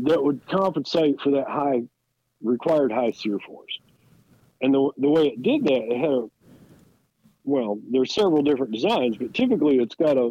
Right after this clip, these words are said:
a large mainspring that drives, uh,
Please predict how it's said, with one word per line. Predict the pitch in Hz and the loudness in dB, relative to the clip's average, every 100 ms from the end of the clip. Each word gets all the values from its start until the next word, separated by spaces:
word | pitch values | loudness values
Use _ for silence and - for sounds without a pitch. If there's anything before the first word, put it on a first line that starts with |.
| - | -2
a | 123 | -4
large | 113 147 170 151 127 | -2 0 2 0 -2
mainspring | 139 160 175 147 - 117 104 - - _ _ _ _ _ _ _ - - | -2 0 2 0 -4 -8 -8 -18 -20 _ _ _ _ _ _ _ -14 -4
that | 127 - | -4 -2
drives, | 143 143 131 123 - - - _ _ - - - - _ _ - - _ _ | 0 2 2 0 -2 -14 -18 _ _ -20 -20 -20 -20 _ _ -20 -20 _ _
uh, | 117 113 | -6 -4